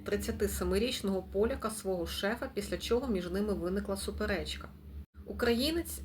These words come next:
дуже злий, вийшов з його кабінету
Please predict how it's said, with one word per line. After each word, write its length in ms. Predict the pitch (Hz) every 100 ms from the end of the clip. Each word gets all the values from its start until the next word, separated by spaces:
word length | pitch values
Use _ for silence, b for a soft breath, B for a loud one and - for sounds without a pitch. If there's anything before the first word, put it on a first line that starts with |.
| -
дуже 320 | 196 226 202
злий, 280 | 190 208 196
вийшов 560 | 170 185 208 202 -
з 160 | - -
його 260 | 185 190 190
кабінету 840 | 180 165 165 165 175 220 220